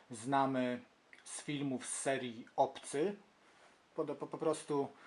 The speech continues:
podobny sposób otwierania, podobny wygląd. Naprawdę fajnie,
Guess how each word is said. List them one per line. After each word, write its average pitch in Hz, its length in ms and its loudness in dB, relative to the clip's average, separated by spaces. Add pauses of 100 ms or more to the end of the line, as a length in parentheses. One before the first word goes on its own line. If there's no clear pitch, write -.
(180)
podobny 143 480 8
sposób 139 720 0
otwierania, 143 760 2
podobny 123 500 -2
wygląd. 123 680 -2 (680)
Naprawdę 127 420 -4
fajnie, 123 560 -2